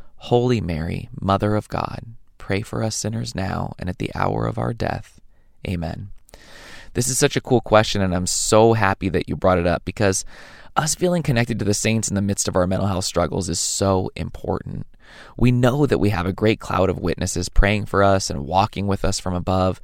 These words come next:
but so often we restrict these holy heroes into their small little saint box, only focusing on their perfect faith lives, and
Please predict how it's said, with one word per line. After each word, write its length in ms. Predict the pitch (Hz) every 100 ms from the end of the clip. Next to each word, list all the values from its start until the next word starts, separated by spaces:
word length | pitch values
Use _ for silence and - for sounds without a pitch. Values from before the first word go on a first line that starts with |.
| - - - -
but 160 | 117 -
so 300 | - 175 170
often 280 | 160 147
we 120 | 120 107
restrict 520 | 104 - - 139 -
these 180 | 113 113
holy 280 | 104 110
heroes 340 | 104 101 98 92
into 120 | 95
their 140 | 85
small 460 | 101 - 113 113 123
little 220 | 120 110
saint 360 | 101 92 92 -
box, 380 | 71 80 - -
only 220 | 104 135 127
focusing 640 | - 120 - 113 104 104 - - - -
on 140 | 113 117
their 140 | 113
perfect 560 | - - 139 - 135 -
faith 460 | - 120 113 -
lives, 440 | 95 92 82 85
and 120 | 92